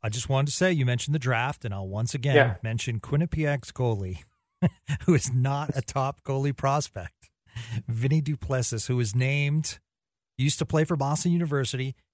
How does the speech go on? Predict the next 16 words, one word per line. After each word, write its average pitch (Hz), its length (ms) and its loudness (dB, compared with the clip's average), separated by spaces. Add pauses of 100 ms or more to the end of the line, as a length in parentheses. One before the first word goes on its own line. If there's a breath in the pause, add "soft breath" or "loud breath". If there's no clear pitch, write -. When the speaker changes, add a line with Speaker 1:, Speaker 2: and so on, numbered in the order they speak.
Speaker 1:
He 127 100 0
was 117 140 0
just 131 200 -2
named 135 320 2
as 110 120 -2
a - 20 0
Mike 117 300 -2
Richter, 139 520 -2 (360)
um, 117 640 0
finalist, 127 640 2
which 110 220 -4
is 110 180 -2 (140)
best 120 320 -4 (320)
college, 120 600 0
uh, 110 360 -4
goalie. 104 520 0